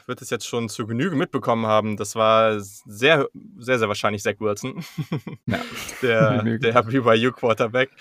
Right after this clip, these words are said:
Speaker 1: der auch einfach so viel Laune macht. Und, äh, das ist das Coole. Vor dem Jahr haben wir halt schon wieder gesagt, ja, sowas wie Joe Burrow, das gibt's nicht nochmal. Und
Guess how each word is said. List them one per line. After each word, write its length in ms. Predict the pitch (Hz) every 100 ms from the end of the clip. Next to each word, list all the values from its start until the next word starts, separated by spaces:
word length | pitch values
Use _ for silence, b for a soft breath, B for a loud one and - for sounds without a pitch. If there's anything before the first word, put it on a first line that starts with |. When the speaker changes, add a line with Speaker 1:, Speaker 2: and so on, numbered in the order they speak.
| B B B
Speaker 1:
der 340 | 120 107 107 104
auch 80 | 107
einfach 200 | 113 123
so 140 | 120
viel 120 | 117 110
Laune 240 | 117 131
macht. 260 | 117 110 120
Und, 160 | 104 _
äh, 100 | - -
das 280 | - 110 139
ist 120 | 131
das 140 | 113
Coole. 340 | - 143 131 104
Vor 180 | 127 120
dem 120 | 113
Jahr 160 | 110
haben 200 | 110 117
wir 60 | 113
halt 120 | 110 -
schon 140 | 110
wieder 300 | 110 117 117
gesagt, 380 | 107 104 110 101
ja, 180 | 90 107
sowas 200 | 107 -
wie 40 |
Joe 140 | 107 113
Burrow, 380 | 107 104 110 107
das 140 | 101
gibt's 240 | 110 -
nicht 140 | 117 101
nochmal. 680 | 107 - 101 107 110 110 110
Und 360 | 101 104 101